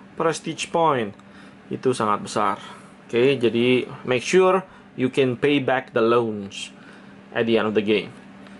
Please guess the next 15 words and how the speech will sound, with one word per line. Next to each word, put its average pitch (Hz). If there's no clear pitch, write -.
Kemudian, 165
untuk 135
setiap 170
tiga 127
koin, 117
kita 127
akan 117
mendapatkan 113
satu 135
prestige. -
Nah, 127
terakhir, 143
kita 170
akan 170
compare 165